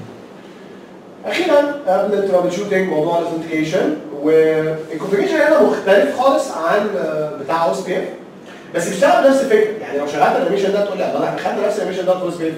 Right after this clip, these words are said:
إيه دوت؟" الله، ام دي فايف البتاع والمعادلة بتاعته والسيجنتشر التوقيع اللي بيتحط في الآخر أو الهاش، نفس الكلام ده شرحنا ال ام دي فايف وهو ده فيه بيتم إزاي. Actually هو exactly the same، يعني بيستخدم ام دي فايف، ريد فيرجن تو بيستخدم ام دي فايف،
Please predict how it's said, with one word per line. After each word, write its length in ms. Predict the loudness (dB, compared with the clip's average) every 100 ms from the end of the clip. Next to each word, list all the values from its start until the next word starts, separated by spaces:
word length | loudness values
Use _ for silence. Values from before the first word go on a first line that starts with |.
| -8
إيه 120 | -8 -2
دوت؟" 320 | 0 0 -2 -10 -18 -20 -20 -18 -8
الله، 260 | -6 -6 -10 -12 -8
ام 120 | -6
دي 60 | 0
فايف 300 | 2 4 2 -4 -12
البتاع 540 | -12 -4 2 2 2
والمعادلة 800 | -2 -4 -4 -2 0 2 2 4
بتاعته 360 | 2 -2 -2 -2
والسيجنتشر 680 | 0 -2 0 0 0 -2 -2
التوقيع 400 | -2 -4 0 2
اللي 140 | 2 0
بيتحط 240 | -4 -6 -6
في 80 | -2
الآخر 340 | -2 0 0
أو 120 | 0 0
الهاش، 400 | 2 2 0 -4 -10 -18 -8
نفس 200 | -2 -2
الكلام 260 | 0 0 2
ده 120 | 4
شرحنا 300 | 2 0 -2
ال 60 | -4
ام 100 | -4
دي 80 | -4
فايف 320 | 0 0 0
وهو 120 | -4
ده 160 | -2 -4
فيه 220 | -4 -6 -8 -12 -6
بيتم 320 | -2 -2 -2
إزاي. 460 | -4 -2 -2 -2
Actually 580 | -6 -8 -6 -8 -8 -6
هو 120 | -4 -4
exactly 500 | -4 -6 -6 -6 -6
the 160 | -6 -4
same، 340 | -4 -2 -4
يعني 140 | -4 -2 -4 -6
بيستخدم 420 | -6 -8 -6 -6 -4
ام 100 | -4
دي 60 |
فايف، 200 | -4 -6 -8 -12 -8 2
ريد 180 | 2
فيرجن 280 | 4 0 -2
تو 80 | -4
بيستخدم 320 | -6 -6 -6 -6
ام 160 | -6
دي 0 |
فايف، 220 | -4 -2